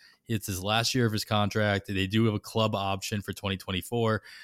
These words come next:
and he could lead the league in saves the rest of the way, and it's not gonna, it's not gonna affect anything else. So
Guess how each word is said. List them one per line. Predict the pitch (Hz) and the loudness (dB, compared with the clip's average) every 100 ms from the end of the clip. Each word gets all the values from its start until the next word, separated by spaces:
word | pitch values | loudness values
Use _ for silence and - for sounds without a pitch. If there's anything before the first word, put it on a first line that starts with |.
| - - | -16 -4
and | 101 98 95 | -2 -2 -4
he | 101 101 | -6 -2
could | 101 | 2
lead | 110 120 | 2 4
the | 120 | 4
league | 117 120 110 | 4 4 4
in | 98 | 0
saves | - 107 104 92 | -2 0 0 0
the | 101 | 0
rest | 98 104 | 0 0
of | |
the | 95 | -2
way, | 98 95 92 92 | 0 2 2 0
and | 92 90 87 85 90 | -2 -2 -2 -6 -10
it's | 92 - | -12 -10
not | 90 87 | -10 -10
gonna, | 87 85 - _ | -10 -14 -16 _
it's | - | -8
not | 95 90 | -4 -4
gonna | 80 | -6
affect | - 87 | -6 -6
anything | 92 87 95 87 | -4 -6 -8 -10
else. | 85 - - - - - | -8 -8 -8 -14 -18 -10
So | - 92 | -4 -4